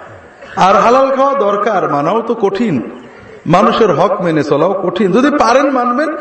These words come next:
না পারলে অসুবিধা নেই। এই যে আমার ওজিফা দিলাম, সুন্নত, মুস্তাহাব, এইটা করলে এক কোটি সোয়াব, এইটা করলে এক লাখ সোয়াব, এইটা করলে রিজিকে বরকত, এই মুস্তাহাব নফল ওজিফাগুলো করবেন, আর মাঝে মাঝে আমার দরবারে এসে, আহ, মাঝে মাঝে দেখা সাক্ষাৎ করে যাবেন, তওবাতিল্লাহ করে যাবেন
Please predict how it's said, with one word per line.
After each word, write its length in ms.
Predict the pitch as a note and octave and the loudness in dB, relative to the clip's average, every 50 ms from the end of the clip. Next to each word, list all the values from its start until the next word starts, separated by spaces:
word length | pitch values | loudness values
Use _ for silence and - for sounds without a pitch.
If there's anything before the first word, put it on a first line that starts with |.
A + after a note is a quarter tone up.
| - - - | -12 -8 -2
না 140 | F3+ G3 G#3+ | 2 2 4
পারলে 280 | C4 D#4 C#4+ C#4+ C#4+ C#4 | 4 4 6 6 4 4
অসুবিধা 420 | C4 - - C#4+ C#4 C#4+ D4 D4+ | 2 2 0 -2 -2 -2 -2 0
নেই। 140 | D4+ D#4+ D#4+ | 0 0 -2
এই 240 | D#4+ - C4 C#4+ D4 | -2 -2 0 0 0
যে 120 | D4+ D#4+ | 2 0
আমার 260 | D4+ - D4 D4 D4 | 0 0 0 0 2
ওজিফা 460 | C4 A#3 A3+ A3+ A3+ C#4+ - D4 C4 - | 2 0 0 -2 -2 -4 -2 -2 -4 -4
দিলাম, 480 | - G3+ F#3 F3+ D3+ C3 A#2 - - - - - - - - | -2 -2 0 0 -2 -2 -4 -8 -10 -14 -16 -18 -20 -20 -18
সুন্নত, 600 | - - - F3 F3+ F3+ F3 E3+ E3+ E3+ E3+ - | -4 0 2 2 4 4 2 2 0 0 -2 -4
মুস্তাহাব, 680 | E3 D#3+ D#3 - - E3 D3+ C#3+ D#3 D3+ D3 D3 D3 - - - - - - | -4 -4 -2 0 2 2 4 4 4 4 2 2 0 -2 -6 -8 -6 0 2
এইটা 340 | G3 F#3+ F#3+ G3 G3+ G3+ | 2 4 4 2 2 2
করলে 240 | G3+ F#3+ F3+ F3+ F#3 | 2 2 2 2 0
এক 200 | F3+ E3+ E3+ - - | 0 0 -2 -4 -4
কোটি 180 | F3+ E3+ F#3 | -4 -4 -4
সোয়াব, 380 | E3 - - F3+ F3 E3+ E3+ F3 | -2 0 2 2 4 4 2 2
এইটা 220 | E3+ E3+ E3+ F#3 | 0 -2 -2 -2
করলে 300 | F3 F3+ F3+ F3 F3 F3 | -2 0 0 2 2 2
এক 180 | E3+ E3 E3 E3+ | 2 0 0 0
লাখ 140 | E3+ F3 E3+ | -2 -2 -2
সোয়াব, 280 | - - F3 E3 E3+ | -2 0 0 0 0
এইটা 200 | E3+ E3 E3 F3 | 0 -2 -2 -2
করলে 280 | E3+ F3+ F3 E3+ E3+ E3+ | -2 0 0 0 0 0
রিজিকে 320 | D#3+ E3+ E3 E3+ E3 F3 | 0 0 0 0 -2 0
বরকত, 600 | F3 F3 G#3 F#3 F3 F3 F3+ E3+ F3+ - - - G3 | 0 2 2 2 2 0 -2 -2 -4 -6 -4 0 2
এই 200 | A3 B3 B3 A3+ | 2 4 4 2
মুস্তাহাব 540 | G#3+ A3 G#3+ - - - G#3 G3+ A3+ B3 | 2 0 0 0 0 2 2 4 4 2
নফল 360 | A#3 A3 A3+ A3 A3 A#3+ A#3 G#3+ | 2 2 0 0 2 2 2 2
ওজিফাগুলো 480 | G3 G#3 G3 F#3+ A#3 A3+ A#3 B3 A#3+ | 2 0 2 2 2 2 2 2 2
করবেন, 440 | A#3 B3 B3 A#3+ B3 C4+ D4+ D4 D4+ - - - - - - - - | 2 2 2 2 2 0 -2 -4 -6 -10 -12 -16 -16 -18 -10 -4 0
আর 320 | - B3+ D4 E4 E4+ E4 | 2 2 4 4 2 2
মাঝে 280 | D4 C#4 C4+ C4+ D4+ D4+ | 2 2 2 2 0 0
মাঝে 220 | D#4 D#4 D#4 D#4+ | 0 0 0 0
আমার 300 | D4 C4 B3 C4+ C4 C4+ | 0 0 -2 -2 0 0
দরবারে 380 | B3+ B3 A#3 A#3+ A#3+ B3+ B3+ B3+ | 2 2 2 2 2 2 2 0
এসে, 280 | B3 B3 - - E4 | 0 -2 -2 -4 -2
আহ, 920 | E4+ E4+ E4+ E4+ - - - - - - - B3+ B3 A#3 A#3 A3+ - G#3+ G#3 | -2 -2 -4 -6 -10 -12 -14 -16 -8 -2 0 2 4 4 4 4 2 2 2
মাঝে 240 | A3+ G#3 A3 A#3 A3+ | 2 2 2 2 0
মাঝে 220 | A3 G#3+ G#3+ G#3 | 0 -2 -2 -2
দেখা 240 | F#3 F3+ E3+ F3 D#3+ | -2 -2 -4 -4 -6
সাক্ষাৎ 360 | - E3 - - D3 - - | -8 -6 -6 -4 -4 -4 -2
করে 200 | - C3+ A#2 A2 | 0 0 0 0
যাবেন, 260 | G2 G#2 G#2 A2 A2 | 0 0 0 0 0
তওবাতিল্লাহ 520 | A2 A2+ A2+ G2 G2+ - - F#2+ G2 G2 F2+ | 2 2 2 2 0 -2 -4 -6 -6 -6 -6
করে 180 | - - - | -6 -8 -8
যাবেন 260 | - - - - - | -8 -10 -12 -14 -14